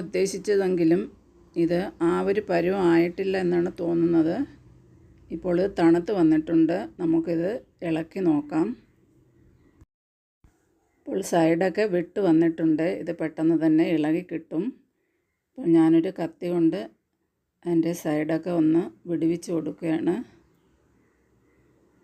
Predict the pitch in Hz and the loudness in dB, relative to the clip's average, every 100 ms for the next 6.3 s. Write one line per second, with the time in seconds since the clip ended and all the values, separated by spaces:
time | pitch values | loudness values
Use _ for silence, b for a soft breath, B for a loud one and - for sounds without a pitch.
0 | _ _ 262 220 175 165 180 202 208 226 | _ _ -6 0 2 2 2 0 -2 -4
1 | 220 175 175 185 185 190 180 160 151 165 | -2 0 0 0 -2 0 0 2 2 0
2 | 170 160 165 180 156 170 170 165 156 160 | 0 0 2 0 -2 -2 -2 0 4 2
3 | 160 180 - 196 196 185 180 170 - 180 | 0 -6 -10 -10 -6 -4 -4 -4 -4 -6
4 | 190 - _ _ _ _ _ _ _ - | -6 -14 _ _ _ _ _ _ _ -14
5 | - 170 170 165 165 - 170 165 180 170 | -4 0 0 0 -4 -4 -6 -6 -4 -2
6 | 156 151 156 | -2 -2 -2